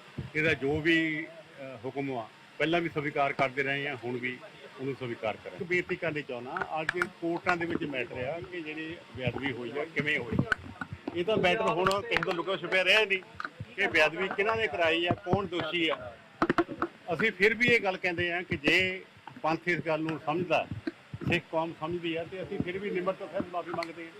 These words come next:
ਆ। ਗੱਲ ਆ, ਇਸੇ ਕਰਕੇ ਅਸੀਂ ਉਹ ਗੱਲਾਂ ਨਹੀਂ ਕਹਿਣੀਆਂ ਚਾਹੁੰਦੇ ਜਿਹੜੀਆਂ ਗੱਲਾਂ ਮਰਜ਼ਾਦਾ ਤੋਂ ਬਾਹਰ ਜਾਣ,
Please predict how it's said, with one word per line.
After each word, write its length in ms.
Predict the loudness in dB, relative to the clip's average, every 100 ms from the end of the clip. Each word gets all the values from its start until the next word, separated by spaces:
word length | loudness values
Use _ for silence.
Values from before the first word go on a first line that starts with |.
| -14 -12 -2
ਆ। 100 | -2 0 2 2 0 -4 0
ਗੱਲ 120 | 0
ਆ, 140 | 0 -4 -6 -10 -14 -20 -20 -4
ਇਸੇ 180 | 0 2
ਕਰਕੇ 380 | 2 0 2 2
ਅਸੀਂ 160 | 2
ਉਹ 160 | 0 0
ਗੱਲਾਂ 200 | 0 0
ਨਹੀਂ 220 | -2 -2
ਕਹਿਣੀਆਂ 320 | -4 -4 -4 -4
ਚਾਹੁੰਦੇ 360 | -6 -6 -6
ਜਿਹੜੀਆਂ 340 | -6 -4 -4 -4
ਗੱਲਾਂ 380 | -4 -4 -8
ਮਰਜ਼ਾਦਾ 420 | -6 -2 0 2 0
ਤੋਂ 120 | -2
ਬਾਹਰ 240 | -2 -2
ਜਾਣ, 280 | -2 -8 -10